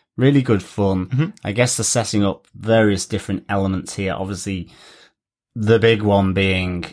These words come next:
Speaker 1: uh, the introduction of, uh, She-Hulk here,
Speaker 2: Mm-hmm.
Speaker 1: or, um, as we like to know, uh, her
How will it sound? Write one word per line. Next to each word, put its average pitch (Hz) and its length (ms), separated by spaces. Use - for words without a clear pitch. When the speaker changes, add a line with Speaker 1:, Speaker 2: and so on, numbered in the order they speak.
Speaker 1:
uh, 92 200
the 98 240
introduction 113 880
of, 95 540
uh, 95 240
She-Hulk 110 640
here, 131 400
Speaker 2:
Mm-hmm. 110 300
Speaker 1:
or, 92 400
um, 92 400
as 110 240
we 98 260
like 110 340
to 101 140
know, 98 440
uh, 98 340
her 98 440